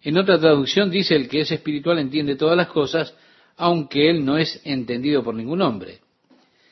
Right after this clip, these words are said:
Vale decir que el hombre natural no puede entender su amor por la palabra de Dios,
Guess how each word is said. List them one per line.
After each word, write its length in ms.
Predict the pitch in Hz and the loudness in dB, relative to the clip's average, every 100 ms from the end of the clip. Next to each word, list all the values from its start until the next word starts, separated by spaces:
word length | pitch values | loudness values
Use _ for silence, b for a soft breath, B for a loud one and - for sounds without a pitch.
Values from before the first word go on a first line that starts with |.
| b b - | b b -2
Vale 180 | 180 | 2
decir 300 | 165 - 165 | 4 2 -2
que 120 | 160 131 | -2 -2
el 60 | |
hombre 200 | 147 151 | -2 -2
natural 420 | 139 131 156 190 | -2 -2 -2 0
no 180 | 156 139 | 0 -4
puede 280 | - 220 180 | 0 2 4
entender 520 | 131 113 113 135 147 | 0 -6 -6 -4 -4
su 240 | 127 - 127 | -6 -4 -4
amor 260 | 131 160 | -2 -4
por 140 | 139 117 | -4 -6
la 100 | 113 | -6
palabra 380 | 117 139 135 120 | -4 -2 -2 -4
de 60 | |
Dios, 360 | 143 190 185 | 0 0 0